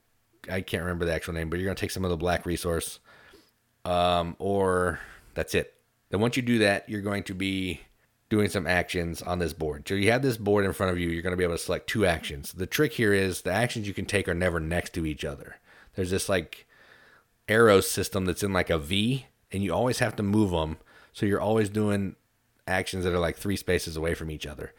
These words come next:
and you can never do the same act, two actions twice in a row. So say I wanted to, uh, build a machine. Yeah, I'll go do, build a machine, but the other action is never the one you wanna do.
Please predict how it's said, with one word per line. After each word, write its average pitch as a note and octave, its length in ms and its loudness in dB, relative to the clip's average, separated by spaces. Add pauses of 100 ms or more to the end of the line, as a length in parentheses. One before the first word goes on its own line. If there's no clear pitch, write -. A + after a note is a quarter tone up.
(280)
and G2+ 100 -2
you F#2+ 60 -2
can G2+ 140 0
never G#2 220 2
do G2+ 80 2
the F#2 100 0
same F2+ 420 0 (600)
act, G2 280 2 (160)
two A2+ 200 2
actions F2 920 0
twice F2+ 380 2
in E2+ 80 -2
a D#2 100 -2
row. D2+ 340 -6 (480)
So - 160 -2
say A#2 180 4
I A2+ 60 6
wanted A2 320 0
to, G2 560 0 (520)
uh, F#2 240 2
build G#2 300 2
a F#2+ 80 2
machine. E2+ 540 0 (640)
Yeah, C3 180 4
I'll G2 60 6
go G2+ 100 2
do, G2 160 0
build G2+ 300 -2
a F#2 40 -2
machine, F2 360 -2
but C#2+ 160 -8
the - 140 -8
other G#2 240 2
action G2+ 400 0
is E2+ 160 -2
never F2+ 400 0
the E2 80 -2
one E2+ 220 0
you E2 80 -2
wanna D#2 220 -4
do. D2 300 -4